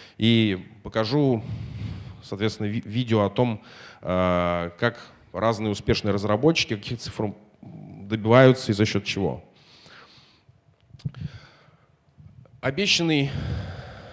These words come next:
график по поводу того, как люди вообще в принципе платят.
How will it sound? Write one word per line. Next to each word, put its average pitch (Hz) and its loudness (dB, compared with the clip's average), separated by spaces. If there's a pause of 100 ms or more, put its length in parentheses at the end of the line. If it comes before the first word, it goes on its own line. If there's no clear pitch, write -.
(140)
график 143 2
по 131 0
поводу 131 2
того, 147 2
как 139 0
люди 127 2
вообще 113 0
в - -18
принципе 113 -4
платят. 95 -2